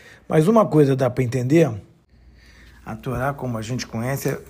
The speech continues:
formada por palavras, por letras, e são vinte e duas letras hebraicas, sendo que a primeira é o Aleph, a segunda é o Mem e a última é o Taf, que forma a palavra Emet,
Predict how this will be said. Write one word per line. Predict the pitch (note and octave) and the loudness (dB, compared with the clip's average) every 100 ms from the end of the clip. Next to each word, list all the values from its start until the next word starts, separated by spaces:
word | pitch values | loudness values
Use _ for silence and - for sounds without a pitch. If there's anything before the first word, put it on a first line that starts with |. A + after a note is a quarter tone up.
| - | -12
formada | C3+ A#2 B2 C3 | -8 -4 -4 -4
por | C#3 - C#3 - | -2 0 2 4
palavras, | - - D#3 D3 C3+ A#2 - | 2 2 2 4 2 -2 -8
por | C3+ A#2+ | -2 0
letras, | D3 - - G#2 - - - - | 2 0 -4 -12 -14 -18 -20 -20
e | - | -16
são | - C3 | -12 -8
vinte | B2 B2 F3 F3 | -4 2 2 0
e | |
duas | D3+ E3 C3+ | -2 0 0
letras | C3+ D3+ C#3 | -2 0 0
hebraicas, | D3+ B2+ B2+ B2 - A2 - - - - | 0 2 0 -2 -8 -12 -14 -20 -20 -20
sendo | - B2+ A#2+ | -10 -8 -8
que | A2+ | -6
a | B2 | -6
primeira | C#3 B2 C3 C#3+ A#2+ A2 - - | -4 -2 0 -2 -2 -6 -14 -12
é | A#2+ | -10
o | A2+ | -8
Aleph, | A2 C3 D#3+ D#3+ - - - - - - - - | -2 -2 -2 -6 -16 -20 -20 -20 -20 -20 -20 -12
a | B2+ | -10
segunda | A#2+ C#3+ B2+ C3 C3 | -6 -4 -4 -4 -4
é | B2 | -4
o | A2+ | -6
Mem | A2+ B2 C#3 F#3 F#3+ - - F#3 | -6 -4 0 0 -2 -10 -12 -6
e | |
a | C3+ | -6
última | C#3 C#3+ E3 | -4 -4 -4
é | |
o | E3 | -4
Taf, | - D3 C3 - | -2 0 0 -4
que | - | -12
forma | C#3+ C#3 C#3+ | -8 -4 -2
a | |
palavra | C#3+ C3+ C3 D3+ | -4 -4 -2 -2
Emet, | D3+ B2 A#2+ - - | -2 -2 -6 -14 -18